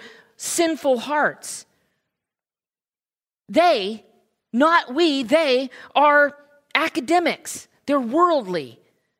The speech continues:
They're into science. They're into culture and politics and philosophy. Christians can be into all those things,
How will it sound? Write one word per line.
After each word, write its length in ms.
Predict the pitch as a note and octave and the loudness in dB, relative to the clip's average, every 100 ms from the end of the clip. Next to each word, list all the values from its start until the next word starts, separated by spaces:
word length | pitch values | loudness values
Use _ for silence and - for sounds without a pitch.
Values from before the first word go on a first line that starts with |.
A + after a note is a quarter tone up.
| _ _ | _ _
They're 420 | A#3+ D4 C#4+ C4 - _ _ | 0 2 2 -2 -10 _ _
into 240 | C#4+ E4 E4 | -2 0 -2
science. 1040 | - - - D4 E4+ D#4 F3+ C#3+ - - _ _ _ _ _ _ _ _ _ - | -2 -4 0 2 2 0 -6 -10 -12 -12 _ _ _ _ _ _ _ _ _ 0
They're 140 | D4 | 0
into 160 | E4 D#4+ | 2 -2
culture 600 | - D4 E4+ - G3+ D#3+ | -6 -2 -2 -2 -8 -8
and 140 | D#3+ | -8
politics 580 | - D4+ D#4 - G#3+ - | 0 0 0 -4 -8 -8
and 140 | G3 | -12
philosophy. 760 | - B3 D4+ D#4 - G#3+ F#3+ D3+ - - | -8 0 0 0 -6 -8 -10 -10 -16 -12
Christians 460 | - F4+ - F#4+ D4+ | 0 0 0 -2 0
can 140 | D4+ C#4 | -2 0
be 120 | C4+ | 2
into 140 | B3 | 0
all 280 | - A#3 B3 | 2 2 2
those 240 | A3 G#3+ | 2 -2
things, 400 | - G#3+ A3 A#3 | -2 -4 -4 -8